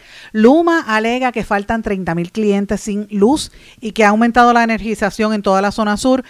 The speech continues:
Yo sé que ustedes, cuando uno escucha estas noticias y cuando uno las dice, usted rápido me debe estar comentando mucha gente, "Eso es mentira, yo estoy sin luz". Pues, por supuesto, estoy consciente de que la realidad es otra, que no es verdad lo que está diciendo Luma.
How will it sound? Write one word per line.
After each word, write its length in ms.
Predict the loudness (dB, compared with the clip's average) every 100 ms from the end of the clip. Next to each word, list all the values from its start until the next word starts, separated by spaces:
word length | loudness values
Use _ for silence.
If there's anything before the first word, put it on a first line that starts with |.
| -18 -20 -6
Yo 140 | -4
sé 120 | -2
que 80 | -4
ustedes, 420 | -2 0 0 -2
cuando 360 | -4 -4 -2 -4
uno 200 | -4 -6
escucha 640 | -6 -8 -4 -4 -2 -6 -8
estas 260 | -8 -6
noticias 480 | -6 -4 -6 -6 -10
y 40 |
cuando 220 | -8 -10 -8
uno 100 | -8
las 100 | -8
dice, 340 | -8 -8 -8 -10 -18 _
usted 400 | -14 -8 -4 -4 -4
rápido 400 | -4 -2 -2 -4
me 100 | -4
debe 140 | -6
estar 220 | -6 -8
comentando 500 | -8 -8 -6 -6 -6
mucha 240 | -8 -8 -8
gente, 200 | -8 -10
"Eso 120 | -12
es 60 | -12
mentira, 560 | -12 -10 -6 -6 -6 -10 _ -10
yo 80 |
estoy 180 | -6 -6
sin 200 | -4 -4
luz". 120 | -2
Pues, 140 | -4 -6
por 160 | -6
supuesto, 560 | -8 -6 -6 -6 -10 -16 _ _ -18
estoy 260 | -10 -8
consciente 480 | -4 -4 -2 -4 -2
de 100 | -4
que 180 | -6 -8 -6
la 180 | -6 -4
realidad 400 | -4 -4 -2 -2
es 80 |
otra, 220 | -2 -2 -2 -6 -8 _ _
que 140 | -4
no 260 | -2 0 0
es 180 | 0 0
verdad 320 | 0 0 -2
lo 80 | -4
que 60 |
está 160 | -4 -6
diciendo 420 | -6 -6 -4 -2
Luma. 320 | -2 -2 -4